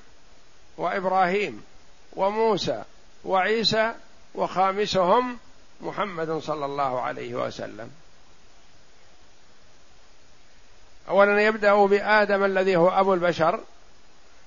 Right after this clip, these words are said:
ثم يبدأون بأولي العزم، نوح أول رسول، وإبراهيم خليل الرحمن، وموسى كليم الرحمن، وعيسى أوجده الله جل وعلا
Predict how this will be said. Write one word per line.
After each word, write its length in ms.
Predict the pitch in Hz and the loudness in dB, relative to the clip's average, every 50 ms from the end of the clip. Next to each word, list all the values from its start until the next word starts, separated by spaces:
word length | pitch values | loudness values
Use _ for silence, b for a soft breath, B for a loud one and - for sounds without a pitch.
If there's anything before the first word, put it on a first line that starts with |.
| - | -2
ثم 260 | - 220 254 240 208 196 | 0 0 0 2 4 4
يبدأون 880 | 208 208 196 185 185 185 180 175 208 208 214 202 185 190 208 233 240 - - - - - - - - | 4 4 4 2 2 0 0 2 4 4 4 4 4 4 2 2 0 -4 -8 -18 -20 -20 -20 -18 -10
بأولي 360 | - 196 220 226 214 214 214 | -2 0 0 2 2 2 0
العزم، 400 | 208 202 175 160 196 196 - - - - - - - - - - | 0 -2 0 0 0 0 0 -6 -14 -16 -18 -18 -18 -16 -10 -6
نوح 500 | 170 190 196 190 190 185 - - - - | 0 2 4 4 4 2 2 -2 2 4
أول 280 | 208 196 185 185 180 | 4 6 6 6 6
رسول، 560 | 180 170 165 165 160 147 165 185 214 220 240 233 - - - - - - - - - - - | 6 4 4 4 2 2 2 2 2 0 0 -2 -8 -16 -18 -18 -18 -18 -18 -18 -18 -12 -4
وإبراهيم 880 | - 185 208 208 190 185 180 180 175 170 170 185 190 190 185 165 151 131 - - - - - - - - - | -2 -2 0 0 2 2 4 4 4 4 4 2 0 -2 -2 -4 -6 -10 -14 -18 -18 -20 -20 -20 -18 -10 0
خليل 300 | 160 170 196 196 190 180 | 0 2 2 2 2 2
الرحمن، 640 | 170 160 160 170 151 - - 160 165 170 180 214 226 - - - - - - - - - - - - - | 2 2 4 2 0 0 0 0 2 2 2 2 0 -6 -16 -16 -18 -18 -18 -18 -18 -18 -18 -18 -14 -6
وموسى 720 | - 165 180 185 202 214 220 220 180 - 185 170 165 160 - - - - - - - - - | -2 -2 0 2 2 4 4 4 4 4 2 2 2 0 -2 -6 -12 -16 -18 -18 -12 -4 -2
كليم 400 | 170 180 196 208 214 208 190 175 | 0 0 2 2 0 0 0 0
الرحمن، 640 | 160 170 170 156 - 151 160 160 160 180 214 226 - - - - - - - - - - - - - - - - - - | 2 2 0 0 0 0 2 2 4 2 0 -2 -8 -16 -18 -18 -18 -18 -18 -20 -20 -20 -18 -18 -18 -18 -18 -16 -10 -2
وعيسى 800 | 175 185 180 180 190 214 226 233 214 165 - 214 220 220 233 - - - - - - - - - - - - - - - - - - - - - - - - - - - - - - - - - - | 2 4 4 4 2 0 0 0 0 2 4 4 4 4 4 0 -2 -10 -18 -18 -18 -18 -18 -18 -18 -18 -18 -18 -18 -18 -18 -20 -20 -20 -20 -20 -20 -20 -20 -20 -18 -18 -18 -18 -18 -18 -14 -4 4
أوجده 560 | - 202 208 196 220 233 226 226 196 180 185 | 6 6 6 8 6 4 4 6 4 6 6
الله 440 | 202 202 196 202 208 202 185 175 196 | 4 4 4 2 4 4 4 4 4
جل 280 | 190 202 208 220 202 185 | 2 2 0 0 2 4
وعلا 600 | 185 185 175 156 170 190 185 175 175 190 196 | 4 4 4 4 4 4 4 4 2 2 2